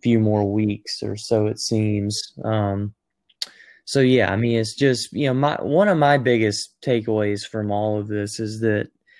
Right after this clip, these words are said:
you know, what a waste of a great defense. 'Cause,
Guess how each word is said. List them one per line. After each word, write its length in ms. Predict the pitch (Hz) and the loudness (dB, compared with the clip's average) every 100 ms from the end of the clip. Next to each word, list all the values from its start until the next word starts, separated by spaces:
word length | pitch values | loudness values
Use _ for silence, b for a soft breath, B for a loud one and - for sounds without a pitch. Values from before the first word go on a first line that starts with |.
| b b b b _ _ | b b b b _ _
you 120 | 127 | -4
know, 140 | 110 104 | -2 -2
what 280 | 113 139 | 2 4
a 180 | 151 135 | 4 4
waste 720 | 107 104 117 123 117 - - - | 2 2 2 2 0 -4 -10 -8
of 240 | 120 113 | -6 -4
a 120 | 104 | -6
great 460 | 101 113 110 107 104 | -4 -2 0 -2 -4
defense. 800 | 104 101 - 90 87 - - - | -4 -4 -6 -14 -14 -12 -10 -12
'Cause, 540 | - 131 113 104 101 | -10 -4 -2 -2 -6